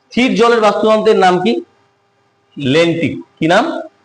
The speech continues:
লেন্টিক, স্থির জলের বাস্তুতন্ত্রের নাম। নিম্নে কোন উদ্ভিদ থে-, কোন উদ্ভিদ থেকে, আহ, উচ্চ রক্তচাপ কমে? রাইট আনসার হয়ে যাবে নয়নতারা, ঠিক আছে। এমএডিপি,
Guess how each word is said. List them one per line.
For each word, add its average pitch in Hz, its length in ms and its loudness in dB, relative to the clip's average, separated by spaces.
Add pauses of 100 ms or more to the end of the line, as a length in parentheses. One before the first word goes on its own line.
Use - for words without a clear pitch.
(180)
লেন্টিক, 135 500 -2
স্থির 147 220 -4
জলের 156 240 0
বাস্তুতন্ত্রের 113 520 -2
নাম। - 180 -10 (2250)
নিম্নে 214 360 0
কোন 208 180 0
উদ্ভিদ 208 340 0
থে-, 185 200 -2
কোন 208 160 0
উদ্ভিদ 220 320 0
থেকে, 151 460 -2 (420)
আহ, 139 160 0
উচ্চ 190 180 -2
রক্তচাপ 208 460 0
কমে? 127 280 -2 (320)
রাইট 143 160 -2
আনসার 160 200 0
হয়ে 175 80 2
যাবে 180 180 0
নয়নতারা, 139 560 0 (1300)
ঠিক 147 120 0
আছে। 147 160 -2 (2250)
এমএডিপি, 196 840 0